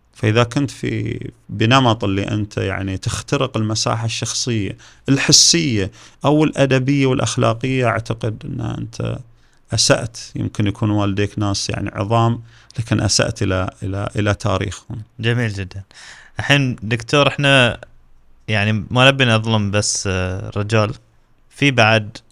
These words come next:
Speaker 2: يعني، ساعات تجيك الموظفة هي تقول: "شنو متغير فيني؟ أنا شلون أتعامل؟"
Speaker 1: سورة حق قشيم. آه، آه،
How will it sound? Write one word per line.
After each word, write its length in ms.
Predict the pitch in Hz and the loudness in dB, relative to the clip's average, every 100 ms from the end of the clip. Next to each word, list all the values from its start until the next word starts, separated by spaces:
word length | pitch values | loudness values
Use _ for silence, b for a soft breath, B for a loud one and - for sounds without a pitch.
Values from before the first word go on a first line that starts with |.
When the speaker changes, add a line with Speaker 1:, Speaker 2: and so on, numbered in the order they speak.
| _ - - - - | _ -20 -20 -20 -14
Speaker 2:
يعني، 320 | - 98 101 98 | -8 -4 -4 -2
ساعات 400 | - 104 113 - - | 0 2 2 0 -8
تجيك 260 | - 117 117 | -2 0 0
الموظفة 540 | 104 104 104 117 123 | 0 0 0 0 0
هي 200 | 117 131 | 2 0
تقول: 300 | 110 113 107 | 0 -2 -2
"شنو 260 | - 123 117 | -4 -2 0
متغير 400 | 107 104 107 101 | 0 2 2 2
فيني؟ 500 | - 104 101 98 101 _ b b b b - | -2 -4 -2 -6 -8 _ b b b b 2
أنا 160 | 139 | 2
شلون 220 | 127 131 | 2 2
أتعامل؟" 500 | 123 113 98 101 90 - - - - - - - - - _ - - - _ | 2 2 0 -2 -4 -8 -18 -20 -20 -20 -20 -20 -20 -20 _ -20 -20 -20 _
Speaker 1:
سورة 260 | - - 160 | -6 2 2
حق 140 | 151 | 2
قشيم. 560 | - 143 - 101 87 - _ _ _ 185 - - | 0 0 2 0 0 -8 _ _ _ -20 -10 -2
آه، 340 | 113 - | -2 0
آه، 60 | 113 | 0